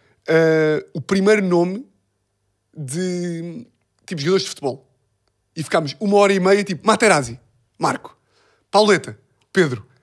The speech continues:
Eh, então vá, dá-me um, e estávamos, tipo, Del Vecchio, tipo, o avançado da Roma de dois mil. Pá, e havia mulheres que estavam, tipo, a olhar para nós e, tipo, "Pá, o que vocês estão a fazer?" E nós, tipo, <laughs> "Primeiro nome do ponto de lança da Roma dois mil e dois mil e dois?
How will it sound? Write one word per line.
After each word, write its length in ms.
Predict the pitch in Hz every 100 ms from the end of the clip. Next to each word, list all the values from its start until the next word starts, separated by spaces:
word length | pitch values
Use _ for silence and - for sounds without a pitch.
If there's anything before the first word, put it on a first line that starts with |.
| _ _ -
Eh, 640 | 156 165 156 156 151 151 147 _ -
então 140 | 208
vá, 300 | 214 143 120 _ _
dá-me 320 | 151 180 208 214
um, 720 | 214 214 208 208 208 208 202 - -
e 40 | -
estávamos, 220 | 220 185
tipo, 140 | 190
Del 240 | 151 240 208
Vecchio, 480 | 202 165 - 123 - _ _
tipo, 200 | - 156 185
o 40 |
avançado 340 | 175 185 220
da 80 | 202
Roma 240 | 190 214 202
de 60 |
dois 180 | 196 180
mil. 260 | 160 139 113 _ _ _ -
Pá, 100 | 151
e 80 | 151
havia 240 | 135 151
mulheres 340 | 160 151 143 143
que 40 |
estavam, 220 | - 143 147
tipo, 160 | 143
a 40 | 143
olhar 80 | 139
para 100 | 131
nós 200 | 135 -
e, 20 |
tipo, 180 | - - _ _ _ _ _ -
"Pá, 60 |
o 40 | -
que 60 |
vocês 100 | 185
estão 160 | - 147
a 40 |
fazer?" 320 | - 123 - _ _ _
E 60 | -
nós, 160 | 165 139
tipo, 240 | 143 - _ _
<laughs> 1040 | - - _ _ _ _ _ _ _ _
"Primeiro 340 | - 160 165 156
nome 120 | 165
do 80 | 160
ponto 160 | 170
de 60 | 151
lança 180 | 165 175
da 100 | 165
Roma 220 | 151 165
dois 140 | 165 156
mil 120 | 170
e 40 |
dois 120 | 170
mil 100 | 165 180
e 40 |
dois? 480 | 214 180 226 440